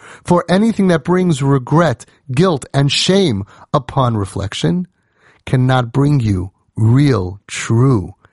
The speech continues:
inner happiness. Open your eyes and you will notice many people floating through life wrapped up in all sorts of nonsense. They are not connected to anything that is real.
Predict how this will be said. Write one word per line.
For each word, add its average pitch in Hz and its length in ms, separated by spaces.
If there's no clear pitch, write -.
inner 101 260
happiness. 92 680
Open 160 360
your 156 240
eyes 92 400
and 110 60
you 113 60
will 120 120
notice 143 400
many 156 320
people 151 280
floating 156 540
through 156 300
life 107 340
wrapped 175 420
up 190 160
in 139 80
all 190 240
sorts 170 420
of 147 100
nonsense. 160 800
They 151 100
are 156 80
not 190 280
connected 147 680
to - 120
anything 156 340
that 123 140
is 110 200
real. 120 640